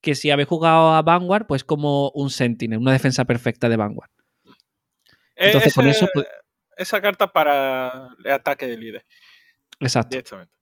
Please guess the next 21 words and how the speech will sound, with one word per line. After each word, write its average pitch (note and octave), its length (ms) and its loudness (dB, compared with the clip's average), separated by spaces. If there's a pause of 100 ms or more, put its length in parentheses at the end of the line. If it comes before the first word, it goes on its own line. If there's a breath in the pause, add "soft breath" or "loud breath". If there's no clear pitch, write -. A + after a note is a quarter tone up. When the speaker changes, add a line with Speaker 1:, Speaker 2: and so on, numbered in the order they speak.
(160)
Speaker 2:
Y A#3 280 -2
aquí G3 400 0 (320)
también F3+ 300 -2
un F3+ 80 2
apunte, F#3 460 -4 (480)
o B2+ 140 -8
sea, A#2 240 -10
que, - 100 -20 (200)
que A2+ 320 -6
esto A#2 280 -4
me G2+ 240 -18
parece G#2+ 340 -12
increíble. C#3 540 -18 (640 soft breath)
Lo, D#3 380 2
las D#3+ 240 0
criaturas, D3 580 -4
como A#2+ 300 -18
dije, - 340 -20 (180)
hemos C#3+ 240 -8
dicho D3 220 -10
anteriormente, D3+ 680 -12